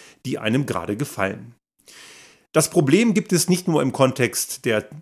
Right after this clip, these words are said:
zivilgesellschaftlichen Diskussion, sondern auch in der Wirtschaft. Auch hier gibt es eine Vielzahl an Daten, die Tag für Tag generiert werden.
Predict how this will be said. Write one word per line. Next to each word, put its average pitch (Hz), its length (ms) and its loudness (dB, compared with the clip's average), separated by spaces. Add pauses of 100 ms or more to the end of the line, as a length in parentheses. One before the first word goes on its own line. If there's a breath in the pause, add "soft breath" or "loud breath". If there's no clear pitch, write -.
(140)
zivilgesellschaftlichen 120 1300 2
Diskussion, 117 720 -4
sondern 151 360 2
auch 135 260 0
in 131 100 -4
der 156 120 -2
Wirtschaft. - 520 -6 (240)
Auch 117 140 -6
hier 175 200 -2
gibt 165 200 -2
es - 180 -4
eine 113 360 -2
Vielzahl 151 640 -2
an 110 140 -6
Daten, 135 460 0
die 113 300 -2 (400 loud breath)
Tag 196 240 4
für 143 160 -2
Tag 135 220 0
generiert 117 520 -2
werden. 165 420 -4